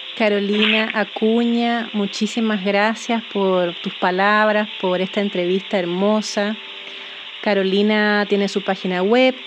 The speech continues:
telos latinoamerica punto com.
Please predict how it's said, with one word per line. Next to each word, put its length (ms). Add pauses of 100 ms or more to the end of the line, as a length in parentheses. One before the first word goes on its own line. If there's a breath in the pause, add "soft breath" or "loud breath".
telos 460
latinoamerica 800
punto 460
com. 500